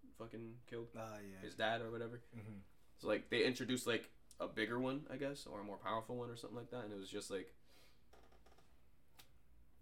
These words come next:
Speaker 1: I don't know. Like, I, I assumed they would have been like, "Oh, well, we got giant planet-sized niggas now."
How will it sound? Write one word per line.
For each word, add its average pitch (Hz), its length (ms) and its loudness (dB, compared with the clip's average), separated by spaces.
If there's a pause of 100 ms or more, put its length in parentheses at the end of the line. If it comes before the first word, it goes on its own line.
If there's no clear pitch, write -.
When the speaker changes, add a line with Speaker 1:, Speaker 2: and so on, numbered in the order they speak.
(300)
Speaker 1:
I 98 80 -2
don't 101 100 2
know. 110 80 2
Like, 107 220 4
I, 107 220 12
I 107 140 10
assumed 113 300 8
they 113 80 10
would 107 140 10
have 101 100 4
been 101 120 2
like, 98 160 2
"Oh, 107 120 10
well, 95 200 0 (480)
we 110 80 2
got 113 180 8
giant 127 480 8
planet-sized 135 580 8
niggas 131 300 4
now." 123 220 2